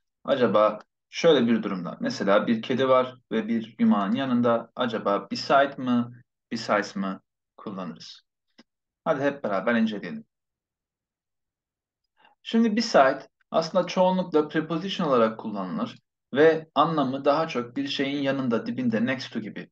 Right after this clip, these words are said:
kullanılırken besides bir şeye ilaveten gibi kullanılır. Mesela burada beside the river dediğimiz nehrin kenarında, burada besides water dediğimiz ise suya ilaveten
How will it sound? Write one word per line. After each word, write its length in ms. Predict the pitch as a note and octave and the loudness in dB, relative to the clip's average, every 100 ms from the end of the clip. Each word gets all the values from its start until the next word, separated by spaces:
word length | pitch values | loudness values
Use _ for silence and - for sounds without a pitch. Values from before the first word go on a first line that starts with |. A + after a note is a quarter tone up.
| - | -12
kullanılırken 800 | A#2+ A2+ B2 E3 E3+ D#3 D3 C3 | 0 2 2 0 -4 -4 -4 -6
besides 520 | A#2+ G3 E3 D3+ - _ _ _ - | -4 0 2 0 -8 _ _ _ -4
bir 80 | |
şeye 300 | C#3+ - D#3 | -2 0 0
ilaveten 680 | - B2 B2 C#3+ - A#2+ B2 - _ | 0 0 0 0 0 -2 -4 -16 _
gibi 380 | A2+ G2 G2+ - | -10 -6 -8 -8
kullanılır. 440 | - A2+ G2+ - - | -8 -4 -4 -6 -6
Mesela 460 | A#2+ C#3 C#3+ B2+ | -6 0 4 4
burada 460 | C3+ C3+ C3 C3 - _ _ _ | 2 4 4 4 -2 _ _ _
beside 460 | A#2+ - G3+ G3+ - | -8 0 0 0 -2
the 60 | E3 | 0
river 380 | D3+ C#3 C#3 | 0 0 -4
dediğimiz 580 | C3 A#2 B2 B2 A#2 - _ | -6 -6 -2 -2 -2 -6 _
nehrin 560 | A2+ A#2 - A#2+ A2+ - _ | -4 -2 0 -2 -2 -6 _
kenarında, 720 | - G#2 G#2 B2+ E3 D#3 D#3 D#3 _ _ _ | -10 -8 -4 -4 2 4 4 -2 _ _ _
burada 280 | C3 C#4 - | 0 0 0
besides 560 | A#2+ - E3+ E3+ E3+ - | -6 0 2 2 -2 -12
water 680 | C#3 C3+ D#3+ E3+ D#3+ B2 | -10 0 4 4 4 0
dediğimiz 400 | G#2+ G2+ G2+ F#2+ | -4 -8 -8 -10
ise 420 | F#2 - C3 C3+ A2+ | -12 -6 -4 -2 -4
suya 420 | - C#3 B2+ B2+ | -8 -4 0 0
ilaveten 840 | A2+ A#2 G#2+ G#2+ B2 B2 G#2 A2+ | 0 0 2 2 0 -4 -6 -8